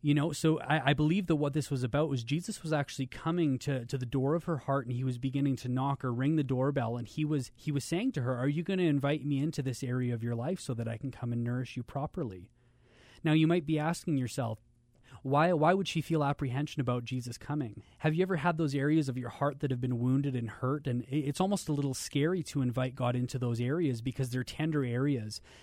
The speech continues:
and there's a part of us that actually needs to learn to trust again.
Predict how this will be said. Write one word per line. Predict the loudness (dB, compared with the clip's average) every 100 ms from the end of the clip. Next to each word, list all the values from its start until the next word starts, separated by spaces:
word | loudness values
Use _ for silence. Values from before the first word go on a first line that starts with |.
| -18 -2
and | 2
there's | 4
a | 2
part | 0 2
of | 2
us | -2
that | -2 0
actually | 0 -2 0
needs | 0 0 -2
to | 0
learn | 0 -2
to |
trust | -4 -4 -4 -4
again. | -4 -4 -6